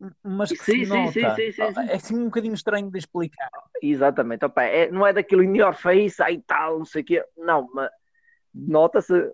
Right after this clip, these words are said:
Speaker 2: nota-se a diferença, mas é uma coisa subtil e porque, e porque nunca me vou esquecer, aquilo tinha um V oito quatrocentos cavalos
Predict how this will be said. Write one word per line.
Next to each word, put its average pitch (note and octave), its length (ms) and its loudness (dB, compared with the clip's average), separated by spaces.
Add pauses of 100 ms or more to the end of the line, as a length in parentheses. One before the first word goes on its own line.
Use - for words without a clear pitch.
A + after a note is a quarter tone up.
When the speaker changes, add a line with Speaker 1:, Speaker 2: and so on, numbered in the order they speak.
(100)
Speaker 2:
nota-se D#3 400 -2
a C#3+ 40 -4
diferença, C#3+ 460 -2
mas C#3+ 240 -2
é C#3+ 80 2
uma C#3+ 180 -4
coisa C#3 280 -4
subtil C3 520 -8
e C3+ 160 -6
porque, C3 480 -8 (1120)
e C3+ 80 -8
porque A2+ 300 -12
nunca B2 260 -10
me A#2 60 -6
vou B2+ 80 -2
esquecer, A#2+ 400 -4
aquilo A2+ 240 -8
tinha A#2+ 220 -10
um A#2+ 60 -8
V C3+ 160 0
oito A#2 300 0
quatrocentos A#2+ 460 -4
cavalos A#2 680 -4